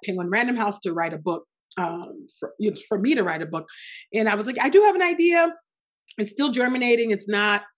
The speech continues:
yet ready to go." Um,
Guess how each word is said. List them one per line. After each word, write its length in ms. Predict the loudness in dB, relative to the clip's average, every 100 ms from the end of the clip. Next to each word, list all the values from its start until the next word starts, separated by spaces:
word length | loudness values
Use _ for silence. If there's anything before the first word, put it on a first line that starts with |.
| _
yet 320 | 0 0 0 -8 _ _ -4
ready 260 | -2 -2
to 60 | -4
go." 580 | 2 4 4 2 -4 -12 _ -20 _ -4
Um, 520 | 0 0 0 -4 -8